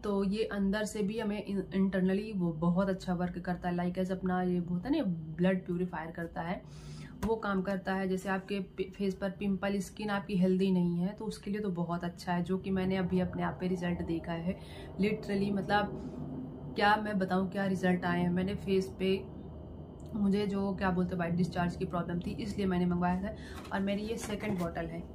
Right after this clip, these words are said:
ये मेरी first bottle है और ये second bottle है, दोनों फिल है। मैं दिखा, I mean, ये खाली हो चुकी है,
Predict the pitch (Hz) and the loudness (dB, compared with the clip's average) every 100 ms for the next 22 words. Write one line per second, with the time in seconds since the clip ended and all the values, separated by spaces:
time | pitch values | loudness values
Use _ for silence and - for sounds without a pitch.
0 | - 196 214 226 220 - 190 185 180 180 | -8 -2 0 0 -4 0 0 0 -2 -2
1 | 185 226 - - - - 190 220 - - | -2 -4 -6 -8 -8 -4 -2 -2 -2 0
2 | 190 175 170 170 180 - - 185 185 202 | 2 2 0 -2 -2 -2 -6 0 2 2
3 | 202 202 202 202 190 185 - 185 175 - | 2 0 2 2 0 0 0 0 0 2
4 | 196 208 - 185 208 - 185 185 180 175 | 2 2 0 0 0 2 2 4 2 0
5 | 175 180 180 | -2 0 0